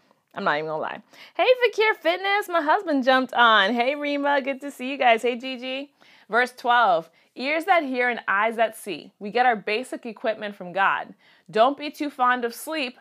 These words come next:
You'll end up in the poorhouse. Wake up and get up. Then there'll be food on the table. That's verse thirteen, and this is actually very true.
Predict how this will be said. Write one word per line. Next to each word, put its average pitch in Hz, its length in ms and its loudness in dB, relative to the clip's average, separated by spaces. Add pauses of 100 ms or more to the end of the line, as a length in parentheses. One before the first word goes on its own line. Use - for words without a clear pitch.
You'll 240 180 0
end 220 220 0
up 208 140 -2
in 190 100 -8
the 170 80 -4
poorhouse. 240 720 0 (140)
Wake 180 320 -4
up 277 160 4
and 262 120 -6
get 233 160 0
up. 233 320 4 (260)
Then 220 220 2
there'll 254 160 0
be 247 140 -6
food 190 240 -6
on 185 140 -2
the 185 80 -8
table. 180 480 -4
That's 170 260 2
verse 220 260 0
thirteen, 220 540 -4
and 202 140 -4
this 202 180 -2
is 262 160 -6
actually 196 460 -2
very 170 340 0
true. - 340 -6